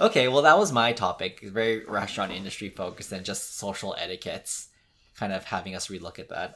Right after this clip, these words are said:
Um, what about you? Is there anything you wanna go over?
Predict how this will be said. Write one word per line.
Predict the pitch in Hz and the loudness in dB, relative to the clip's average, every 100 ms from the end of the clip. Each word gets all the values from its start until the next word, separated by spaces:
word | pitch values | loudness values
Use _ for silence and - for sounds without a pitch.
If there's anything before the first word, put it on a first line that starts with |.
| - | -12
Um, | 95 92 92 _ _ _ _ - | -12 -12 -16 _ _ _ _ -10
what | - | -4
about | 175 190 | 2 2
you? | 156 113 | 2 2
Is | 107 | 0
there | 123 | -2
anything | 120 127 | -6 -6
you | 110 123 | -6 -6
wanna | 143 151 | -8 -6
go | 156 156 | -6 -8
over? | 175 190 | -10 -12